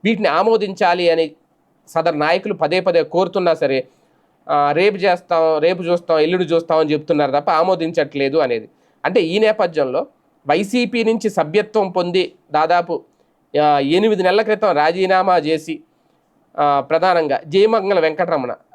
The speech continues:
ఆయన ఎవరైతే ఉన్నారో, ఒక రకంగా ఇప్పుడు ఆయన ఎంఎల్సీ అని అన్నారు, ఇంకా రాజీనామా ఆమోదించలేదు కాబట్టి వైసీపీ ఇచ్చింది కాబట్టి ఆయన హైకోర్టును అయితే ఆశ్రయించారు.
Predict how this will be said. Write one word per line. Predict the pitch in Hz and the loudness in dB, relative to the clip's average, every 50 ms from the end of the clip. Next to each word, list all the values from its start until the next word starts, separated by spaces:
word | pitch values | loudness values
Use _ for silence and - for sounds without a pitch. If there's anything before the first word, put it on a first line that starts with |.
| - | -4
ఆయన | - 160 160 156 | -2 0 0 2
ఎవరైతే | 156 156 160 170 175 170 170 151 | 2 2 2 0 0 0 0 -2
ఉన్నారో, | 139 131 131 127 135 190 233 - _ _ _ _ _ _ - | -2 -2 -2 -4 -4 -4 -6 -8 _ _ _ _ _ _ -6
ఒక | 151 143 139 | -4 -2 -2
రకంగా | 139 139 139 165 160 | -2 -4 -4 -4 -4
ఇప్పుడు | 156 147 139 | 0 0 2
ఆయన | 131 127 | 2 0
ఎంఎల్సీ | 127 131 160 170 180 175 - 190 | 0 0 0 0 -2 -2 -2 0
అని | 180 170 151 | 0 0 0
అన్నారు, | 147 143 160 156 139 | 0 0 0 -2 -2
ఇంకా | 135 139 170 151 | -4 -2 -2 -2
రాజీనామా | 135 135 139 139 160 151 156 151 147 139 | 0 0 -2 -2 -2 -2 -2 0 0 0
ఆమోదించలేదు | 123 131 143 160 147 139 139 - 139 135 135 131 | -2 0 -2 -2 -4 -4 -8 -8 -4 -4 -4 -2
కాబట్టి | 120 123 117 113 117 117 - - - _ _ _ _ _ _ - - | -2 -2 -2 -4 -6 -10 -10 -14 -14 _ _ _ _ _ _ -2 0
వైసీపీ | 156 170 - 196 196 170 143 151 | 0 0 0 -2 -4 -4 -4 -4
ఇచ్చింది | 143 - 151 131 127 | -4 -4 -6 -6 -2
కాబట్టి | 120 117 117 117 123 - 254 277 _ _ _ _ _ _ _ _ _ - - | -2 -2 -2 -4 -8 -10 -12 -16 _ _ _ _ _ _ _ _ _ -4 -2
ఆయన | 190 220 226 | 0 2 2
హైకోర్టును | 196 175 190 180 220 226 214 214 196 | 2 0 0 2 0 0 0 0 -4
అయితే | 180 170 208 | -2 0 0
ఆశ్రయించారు. | 165 147 147 147 160 151 139 131 139 131 123 127 110 - | 0 0 -2 -4 -6 -6 -6 -4 -4 -4 -4 -4 -6 -4